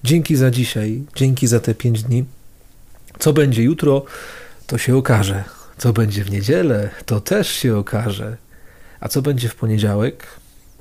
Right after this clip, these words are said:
to zobaczymy. Kochani, dobrej nocy wam życzę na dzisiaj, dobrego dnia, dobrego czasu, dobrych chwil, kiedykolwiek tego będziecie słuchali. Niech Boże błogosławieństwo będzie dla was światłem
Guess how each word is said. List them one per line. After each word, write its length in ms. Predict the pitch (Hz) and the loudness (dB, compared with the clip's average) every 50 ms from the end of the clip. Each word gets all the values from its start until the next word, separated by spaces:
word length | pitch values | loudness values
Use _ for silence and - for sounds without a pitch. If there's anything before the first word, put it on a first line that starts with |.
| - - - | -20 -16 -10
to 120 | - 113 | -8 -6
zobaczymy. 500 | 110 104 117 127 - - 110 101 113 101 - - - - - - - - - - - - - - - - _ - - - - - - - - - | -4 -4 -4 -4 -2 -2 -4 -4 -4 -8 -12 -18 -20 -20 -20 -20 -20 -20 -20 -20 -20 -20 -20 -20 -20 -20 _ -20 -20 -20 -20 -20 -20 -20 -12 -4
Kochani, 420 | - 120 117 127 127 127 123 123 - - - - - - - - - - - - - - - - | 0 2 4 4 4 4 2 0 -2 -8 -20 -20 -20 -20 -20 -20 -20 -20 -20 -20 -20 -12 -4 0
dobrej 260 | 131 143 143 147 139 | 2 4 4 4 4
nocy 240 | 131 131 127 - 131 | 4 4 2 2 2
wam 160 | 110 113 107 | 2 2 4
życzę 260 | 107 113 110 - 120 | 2 2 2 2 2
na 140 | 107 107 104 | 2 2 2
dzisiaj, 520 | 98 113 113 - 127 127 135 135 - - 156 - - - - | 0 0 -2 0 0 2 2 0 -2 -6 -8 -14 -18 -12 -6
dobrego 440 | 123 120 110 110 120 123 110 117 107 | -2 -2 0 2 2 2 2 2 0
dnia, 320 | 101 104 113 120 131 139 | 2 2 2 2 2 2
dobrego 380 | 131 120 104 113 120 107 107 107 | 0 0 0 0 0 0 0 -2
czasu, 560 | - - 98 95 - - - 113 113 - - 117 | 0 0 -2 -2 -2 -4 -4 -4 -4 -4 -4 -2
dobrych 340 | 117 123 117 120 117 104 - | 0 0 2 2 0 -2 -2
chwil, 440 | - - - 107 110 113 120 131 | -4 -4 -2 0 0 0 -2 -4
kiedykolwiek 680 | 127 - - 113 113 110 - 131 123 117 107 123 113 - | -6 -6 -6 -4 -4 -2 -2 0 0 0 0 -2 -4 -4
tego 260 | - 117 101 117 110 | -4 -4 -2 -2 -2
będziecie 360 | 101 113 101 101 - - 107 | 0 0 -2 -2 -2 -4 -4
słuchali. 680 | - - - 107 101 104 101 101 101 104 104 110 123 131 | -6 -4 -4 -4 -2 -2 -2 -2 -4 -4 -6 -6 -8 -6
Niech 160 | 123 110 95 101 | -6 -6 -4 -2
Boże 280 | 123 127 127 123 123 | 0 0 2 2 0
błogosławieństwo 880 | 110 117 117 110 110 - - 117 110 110 113 113 101 - - - - 123 - - - - - - - - - - - | 0 0 -2 -2 -4 -4 -2 -2 0 0 0 -2 -2 -4 -6 -6 -6 -8 -8 -10 -18 -20 -20 -20 -20 -20 -20 -16 -6
będzie 300 | - 113 127 127 117 120 | -2 2 2 2 4 2
dla 160 | 113 110 117 107 | 2 2 2 2
was 140 | 110 104 | 0 -2
światłem 540 | - - - 131 131 - - 117 113 117 117 | -2 -2 -2 -2 -2 -2 -2 -2 -2 -2 -4